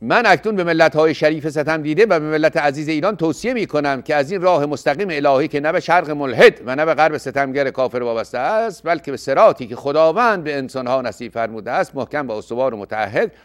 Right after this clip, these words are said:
و پایدار پایبند بوده. حالا این آخوندها که اینو نوشتن می‌خوان آخرین قطرهٔ وجود این امام راحل رو بگیرن، برای قدرت خودشون استفاده کنن.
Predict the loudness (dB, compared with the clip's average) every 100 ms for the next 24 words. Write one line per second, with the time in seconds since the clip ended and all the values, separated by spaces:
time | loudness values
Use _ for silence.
0 | -6 -4 2 0 4 2 2 0 -2 0
1 | -2 -2 -2 -4 -6 _ _ _ -10 -6
2 | -6 -8 -8 -8 -8 -8 -10 -10 -14 -12
3 | -12 -14 -12 -12 -14 _ _ _ _ _
4 | -18 -12 -12 -8 -8 -8 -8 -14 -12 -14
5 | -16 -14 -12 -12 -16 -16 -14 -14 -12 -12
6 | -10 -12 -12 -12 -14 -16 -18 -18 -14 -12
7 | -10 -10 -10 -10 -10 -8 -8 -8 -8 -8
8 | -8 -10 -10 -8 -10 -10 -12 -12 -12 -12
9 | -14 -12 -10 -6 -6 -6 -8 -10